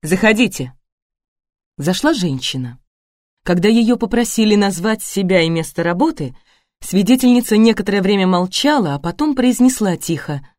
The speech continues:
"Можно я не буду говорить?" "Вы забыли, как вас зовут?" удивился Владимир Васильевич. "Петросян Анжелика Аванесовна. Работаю по финансам, помогаю людям правильно вкладывать деньги.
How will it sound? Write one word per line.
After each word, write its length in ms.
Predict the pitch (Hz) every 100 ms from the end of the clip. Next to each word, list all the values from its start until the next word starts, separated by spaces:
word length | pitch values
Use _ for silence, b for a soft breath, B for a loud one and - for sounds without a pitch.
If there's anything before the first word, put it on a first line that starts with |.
| _ _ _ -
"Можно 220 | 277 -
я 180 | 214 170
не 120 | 190
буду 260 | 190 156 139
говорить?" 640 | 156 143 156 135 - - _ _ _ _ _ _ _ _ -
"Вы 100 | 165
забыли, 360 | 165 175 180 180
как 200 | 180 151
вас 160 | 170 143
зовут?" 460 | 160 156 269 - _ _ _ _ -
удивился 460 | 214 220 240 226 202
Владимир 340 | 214 202 208
Васильевич. 720 | 202 202 214 202 196 185 - - _ _ _ _ _ _ _ _ _ _ _ _ -
"Петросян 680 | 220 208 196 190 - 302 320
Анжелика 720 | 277 214 226 254 262 247 -
Аванесовна. 880 | 240 247 294 180 - 165 151 147 165 _ _ _ _
Работаю 440 | 202 214 247 254 226
по 100 | 240
финансам, 720 | 240 240 294 254 - 160 143 b b _
помогаю 460 | 226 254 262 311 269
людям 320 | 277 233 226
правильно 400 | 226 233 226 202
вкладывать 480 | - 208 202 220 202
деньги. 580 | 170 180 143 139 139